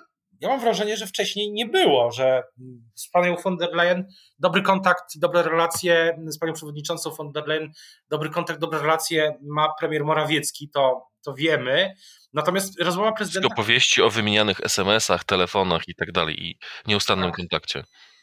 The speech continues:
Speaker 1: Natomiast wydaje się, że premier Morawiecki potrzebuje, potrzebował,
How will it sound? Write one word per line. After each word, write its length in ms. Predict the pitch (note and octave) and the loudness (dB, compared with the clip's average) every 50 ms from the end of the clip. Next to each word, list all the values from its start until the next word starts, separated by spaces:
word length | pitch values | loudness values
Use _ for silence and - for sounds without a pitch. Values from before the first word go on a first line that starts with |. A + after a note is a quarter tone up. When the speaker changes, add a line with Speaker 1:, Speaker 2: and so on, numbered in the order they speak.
| D3+ D3 - | -20 -6 -4
Speaker 1:
Natomiast 360 | F3 - A3 G#3+ C4 - - | -2 -2 0 -2 -2 -2 0
wydaje 180 | G3+ G#3+ B3 | 0 0 0
się, 100 | A#3+ C#4 | 0 -2
że 80 | C4 - | -4 -2
premier 300 | - - A#3+ C4+ C4 A3+ | -2 -2 0 0 0 0
Morawiecki 800 | B3 A#3 A3+ G#3+ - A3 G#3 - - - A#3+ B3 B3 A3 F3 F#3 F#3 F#3+ F#3+ | 2 2 2 2 0 -2 -4 -6 -6 -6 -6 -6 -6 -8 -8 -6 -6 -4 -4
potrzebuje, 580 | - G3 - - G#3+ F#3+ E3+ A3 A#3 A#3 A#3 A3+ | -4 -4 -4 -4 -4 -2 0 0 0 0 0 -2
potrzebował, 800 | - G#3+ - - - F#3+ E3+ A3 G#3+ A3+ A3+ A3 A3 A3 G#3+ | -4 -6 -6 -4 -4 -2 -2 -2 0 2 4 4 4 2 0